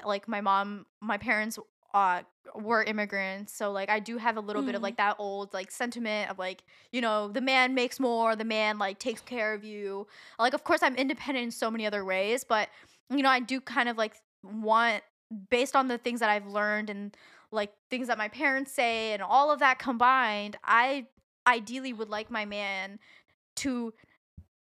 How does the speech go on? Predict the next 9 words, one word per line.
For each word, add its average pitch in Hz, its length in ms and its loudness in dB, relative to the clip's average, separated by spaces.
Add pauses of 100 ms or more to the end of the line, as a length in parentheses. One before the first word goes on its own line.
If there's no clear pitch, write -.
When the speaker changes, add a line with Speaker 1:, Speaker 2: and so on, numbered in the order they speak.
Speaker 1:
either 277 440 4
make 240 360 -4
more 247 640 0 (140)
or 233 380 4
have 233 360 2
that 247 220 4
ambitious 220 540 -6 (180)
goal 185 480 -2 (480)
to 214 580 -4